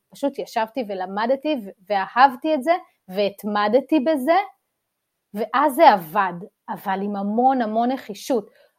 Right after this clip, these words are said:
את יודעת כמה טורים הגשתי שלא התקבלו, כמה פניות יזומות ל-, לכתבים ולאורחים, עד שקיבלתי את ה-,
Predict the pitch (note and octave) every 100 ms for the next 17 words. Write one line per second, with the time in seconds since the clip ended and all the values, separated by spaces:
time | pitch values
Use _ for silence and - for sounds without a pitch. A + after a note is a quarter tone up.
0 | _ _ - - D4 D4+ D4 C#4+ D4+ -
1 | B3 A#3 C4 C4+ B3+ B3 B3 - C4 B3
2 | - G3+ G#3+ A3+ - A#3 G3+ A3+ A3 A3
3 | _ _ _ - C#4+ D#4 C4+ C4 C#4 C#4+
4 | D4 D4 D4 B3+ C4 B3 B3 C4 C#4+ -
5 | B3 A3 A3 A3 A3 B3+ B3 A#3+ G3+ A#3+
6 | C4+ C4+ A3+ G#3 G#3 G3 - C4+ A#3+ C4
7 | A#3+ G#3 G#3+ C4 B3+ G#3